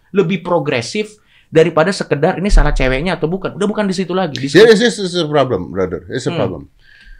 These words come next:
Speaker 2: Eh, <laughs> ini tuh terjadi berapa kali? Pada
Speaker 1: Di
Speaker 2: saat,
Speaker 1: Indonesia?
Speaker 2: eh, eh, ya,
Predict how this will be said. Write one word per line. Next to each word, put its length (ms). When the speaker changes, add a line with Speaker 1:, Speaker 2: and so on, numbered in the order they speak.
Speaker 2:
Eh, 540
<laughs> 600
ini 220
tuh 140
terjadi 320
berapa 260
kali? 420
Pada 180
Speaker 1:
Di 100
Speaker 2:
saat, 120
Speaker 1:
Indonesia? 380
Speaker 2:
eh, 260
eh, 340
ya, 120